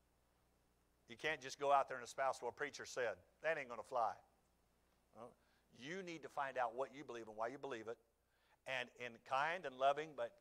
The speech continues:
convictingly and unabashedly setting in that this is, it's not a negotiable position. You telling me you think that anybody who doesn't trust in Jesus goes to hell? Yes,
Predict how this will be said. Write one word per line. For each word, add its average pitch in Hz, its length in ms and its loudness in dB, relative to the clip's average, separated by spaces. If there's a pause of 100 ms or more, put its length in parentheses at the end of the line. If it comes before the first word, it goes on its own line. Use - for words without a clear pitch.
(160)
convictingly 170 1000 -8 (200)
and 113 120 -10 (120)
unabashedly 135 1040 -4
setting 135 420 -4
in 117 200 -10 (960)
that 117 140 -2 (200)
this 147 260 0
is, 120 240 -8 (180)
it's 123 260 -4
not 135 220 2
a 147 40 0
negotiable 143 720 -4
position. 143 520 -8 (840)
You 175 120 -2
telling 175 260 4
me 180 120 -4
you 180 100 -4
think 180 240 -2
that - 120 -4
anybody 160 300 0
who 160 60 -2
doesn't 160 200 0
trust 165 260 0
in 143 100 -6
Jesus 151 340 -4
goes 151 240 0
to 131 120 -4
hell? 143 280 4 (240)
Yes, - 320 -6